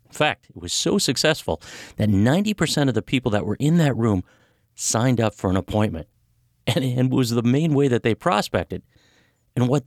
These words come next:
made them different wasn't who they were or what they said. It was their system of what they did. And that's why I wanted to do this podcast, because I believe that you can have that type of success too if you have the right systems.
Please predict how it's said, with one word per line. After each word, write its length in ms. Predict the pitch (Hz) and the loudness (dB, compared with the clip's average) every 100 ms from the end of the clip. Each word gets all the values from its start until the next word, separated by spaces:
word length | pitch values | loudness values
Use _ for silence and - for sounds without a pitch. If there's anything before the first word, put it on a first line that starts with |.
| _ | _
made 340 | 120 143 220 208 | 0 0 0 0
them 220 | 165 120 | 0 0
different 460 | - 160 - 98 - _ _ _ _ _ - | 0 -2 0 -2 -4 _ _ _ _ _ -4
wasn't 440 | 101 185 247 247 _ _ _ | -2 0 0 0 _ _ _
who 160 | - 151 | -2 2
they 140 | 117 | 2
were 260 | 101 131 120 | 2 2 2
or 100 | 104 | 2
what 180 | 107 104 | 0 0
they 120 | 95 | -4
said. 340 | - 160 107 - - _ - | 0 -2 -2 -10 -20 _ -6
It 80 | 113 | -2
was 160 | 107 92 | 0 0
their 160 | 110 | -2
system 480 | - - 220 - 85 - | -2 -2 -2 -2 -4 -4
of 100 | 101 | 0
what 220 | 95 - | 0 0
they 100 | 95 | -4
did. 460 | - 233 120 - - _ _ _ _ _ - | -2 -2 -2 -4 -14 _ _ _ _ _ -4
And 220 | 156 - - _ _ _ _ _ _ _ - | -4 -4 -10 _ _ _ _ _ _ _ -14
that's 220 | - - | -12 -4
why 100 | 117 | -2
I 20 | |
wanted 320 | 113 123 135 127 | 0 0 -2 -2
to 80 | |
do 180 | 131 156 | -2 0
this 160 | 160 165 | 0 0
podcast, 580 | 190 208 - 98 - - - - - _ | -2 -2 -2 -6 -6 -16 -20 -20 -20 _
because 380 | 123 - 123 - _ _ | -4 0 -2 -4 _ _
I 240 | 113 175 214 | -4 -2 0
believe 480 | 147 110 104 101 | 0 0 2 0
that 100 | 98 | 0
you 140 | - 127 | -2 -2
can 120 | 110 | 0
have 200 | 107 87 - | -2 -2 -2
that 260 | 127 151 | -2 -2
type 220 | - 127 104 | -2 -4 -4
of 100 | - | -4
success 460 | 98 - 101 - | -4 -2 -2 -4
too 400 | - - 233 101 - - _ _ _ | -6 -2 0 0 -6 -20 _ _ _
if 140 | 139 123 | -2 0
you 80 | |
have 140 | 92 87 | 0 -2
the 100 | 85 | -2
right 200 | 78 - | -4 -2
systems. 600 | - - - - - | 0 0 -2 -8 -12